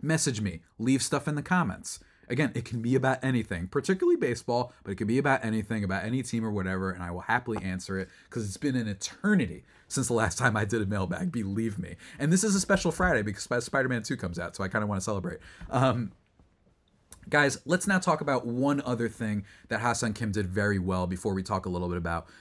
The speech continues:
how you could potentially be a little bit, uh, worried about his season, um, next year. A little bit. I already talked about the expected home runs, but we're gonna get back into it. Lastly, Ha-Seong Kim was really clutch this year. Uh, like, he was. Eh, but it was a little bit more different than you might expect.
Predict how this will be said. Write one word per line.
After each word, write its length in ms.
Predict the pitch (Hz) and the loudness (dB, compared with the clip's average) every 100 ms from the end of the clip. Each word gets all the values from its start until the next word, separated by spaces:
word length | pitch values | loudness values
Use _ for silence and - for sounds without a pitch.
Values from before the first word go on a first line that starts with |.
| - | -8
how 340 | - 143 135 - | 2 4 4 2
you 140 | 170 | 0
could 180 | 160 202 | 2 0
potentially 340 | - 247 247 247 | 2 2 4 4
be 80 | |
a 40 | 349 | 4
little 220 | 330 330 | 4 2
bit, 240 | 120 87 - _ | 0 -4 -8 _
uh, 160 | 131 104 117 | -2 -2 0
worried 260 | 107 98 | 0 2
about 180 | 87 87 | 0 -2
his 140 | 92 | -2
season, 340 | - 85 82 - _ _ | -4 -6 -8 -14 _ _
um, 220 | 104 90 87 | -2 0 0
next 300 | 87 - - | -2 -4 -8
year. 180 | - - | -10 -8
A 60 | - | -2
little 200 | 247 98 | 0 -2
bit. 160 | - - _ _ _ | -6 -16 _ _ _
I 40 | - | 4
already 160 | 233 | 4
talked 180 | 226 214 | 4 2
about 160 | 202 196 | 0 -2
the 80 | |
expected 380 | 196 - 180 185 | -4 -2 -2 0
home 140 | 180 160 | 2 2
runs, 180 | 123 | -2
but 80 | 127 | -4
we're 120 | 135 | -4
gonna 120 | 147 139 | -2 -4
get 140 | 139 | -4
back 180 | 139 139 | -4 -4
into 200 | 123 - | -8 -10
it. 120 | - - _ _ - | -14 -18 _ _ 6
Lastly, 600 | 165 196 - 202 185 - _ _ _ _ _ _ | 6 8 6 4 4 0 _ _ _ _ _ _
Ha-Seong 340 | - 202 143 107 | 0 0 0 0
Kim 120 | 95 | -2
was 140 | 90 | -2
really 180 | 85 85 | -4 -6
clutch 280 | - 80 - | -8 -12 -12
this 160 | - | -14
year. 180 | - - - _ | -14 -20 -20 _
Uh, 220 | 139 135 | -2 0
like, 200 | 143 139 | 2 4
he 80 | 170 | 4
was. 320 | 151 120 90 - | 2 2 0 -4
Eh, 100 | 160 | -2
but 180 | 180 170 | 0 2
it 80 | |
was 120 | 185 185 | 4 4
a 40 | |
little 240 | 196 381 | 4 2
bit 160 | 370 202 | 2 2
more 420 | 196 190 170 147 - _ _ - | 2 4 4 0 -6 _ _ -2
different 320 | 240 - - - - _ - | -2 0 -4 -8 -20 _ 0
than 140 | 135 | 4
you 80 | 120 | 4
might 140 | 107 | 2
expect. 420 | 90 - 80 - | 0 -4 -10 -10